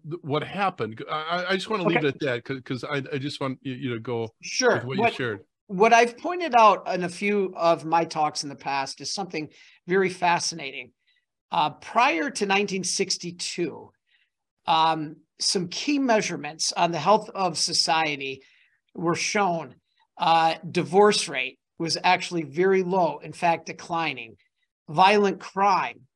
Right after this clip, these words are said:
Speaker 2: it was very low, in fact, declining. Abortions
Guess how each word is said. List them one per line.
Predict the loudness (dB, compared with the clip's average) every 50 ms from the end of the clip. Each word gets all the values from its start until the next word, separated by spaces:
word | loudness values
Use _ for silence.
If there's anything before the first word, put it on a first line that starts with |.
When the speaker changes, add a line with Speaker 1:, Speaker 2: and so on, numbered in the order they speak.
| _ _ _ -6
Speaker 2:
it | -4
was | -4 -4 -4
very | -6 -10 -4 -2 0 2 2 2 2 2
low, | 0 2 2 2 2 0 -4 -10 _ _ _ _
in | -16 -16
fact, | -8 -4 -2 -2 -2 -2 -4
declining. | -12 -14 -14 -8 -6 -4 -4 -4 -4 -6 -8 -12 -16 _ _ _ _ _ _ _ _ _ _ _ _ _
Abortions | -8 -4 2 6 8 8 8 8 6 4 0 0 -6 -12 -14 -14 -14 -14